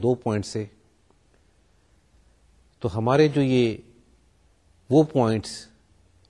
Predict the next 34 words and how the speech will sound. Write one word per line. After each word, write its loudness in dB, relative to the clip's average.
جہاں -2
پر 2
اس -12
فنکشن -2
کی -2
میکسیما -4
یا -2
مینیما -2
لائی -2
کرے -6
گا، -10
وہ -2
یا 2
تو 2
اس -8
ٹرائنگل -2
کا 0
انٹیریئر -2
پوائنٹ -2
ہوگا -4
اور -2
یا 0
ان -8
کی -6
ان -2
باؤنڈریز -2
پر -4
واقع -2
ہوگا۔ -10
انٹیریئر 2
پوائنٹ 0
کے -2
لیے -2
ہم -2